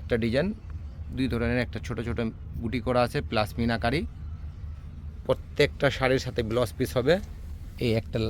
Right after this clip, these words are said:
ব্লাউজ পিসটা দেখেন, ব্লাউজের মধ্যে এই, এই কাজটা থাকবে। ফুল হাতা আপনারা ব্লাউজে অথবা পিঠে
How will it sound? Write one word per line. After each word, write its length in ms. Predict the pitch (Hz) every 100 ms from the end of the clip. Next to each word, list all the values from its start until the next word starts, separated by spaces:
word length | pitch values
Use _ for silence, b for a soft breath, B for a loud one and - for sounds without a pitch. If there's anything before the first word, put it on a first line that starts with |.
| -
ব্লাউজ 220 | 123 117 -
পিসটা 220 | 120 - 117
দেখেন, 180 | 113 170 135
ব্লাউজের 320 | 117 107 113 110
মধ্যে 180 | 104 - 135
এই, 60 | 131 - 139
এই 80 | -
কাজটা 240 | 113 - 110
থাকবে। 240 | 101 90 98 80 - - - - - - - - - - -
ফুল 180 | - 120 117
হাতা 160 | - 117
আপনারা 260 | 117 113 143 - - - - - - 156
ব্লাউজে 320 | 160 147 143 131
অথবা 200 | 123 135 131
পিঠে 200 | 127 127